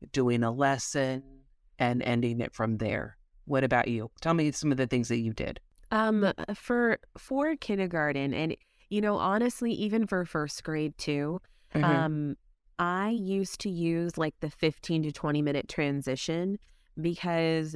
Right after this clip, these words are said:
Speaker 2: you know, science has proven that children at that age really can only hold their attention on something for fifteen,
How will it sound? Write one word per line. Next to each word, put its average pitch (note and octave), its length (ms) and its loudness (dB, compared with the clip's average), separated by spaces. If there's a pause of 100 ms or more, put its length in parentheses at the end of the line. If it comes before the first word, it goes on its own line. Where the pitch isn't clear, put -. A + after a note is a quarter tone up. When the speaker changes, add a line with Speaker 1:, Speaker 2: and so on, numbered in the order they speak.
Speaker 2:
you E3 180 -2
know, D#3+ 160 0
science D#3+ 560 -2
has D#3 160 -4
proven D#3+ 540 0
that C#3 260 0
children D#3+ 440 0
at D3 120 -2
that C#3+ 280 2
age D3+ 440 0 (300)
really F#3 360 2
can F#3+ 180 -2
only E3+ 340 0
hold E3+ 340 -4
their E3 180 2
attention D#3 460 -2
on F3+ 140 0
something G3 520 0
for D3+ 460 0 (120)
fifteen, D3 680 0